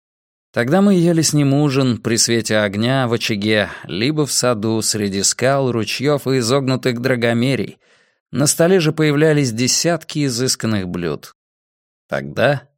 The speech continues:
возвращалось наше детство. Мы слушали, как мать играет на синтаре и поёт кирененские сказки,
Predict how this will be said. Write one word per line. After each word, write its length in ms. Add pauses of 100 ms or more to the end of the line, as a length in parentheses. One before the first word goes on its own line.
(200)
возвращалось 880
наше 300
детство. 580 (600)
Мы 140
слушали, 480
как 240
мать 300
играет 380
на 80
синтаре 800
и 40
поёт 460
кирененские 680
сказки, 640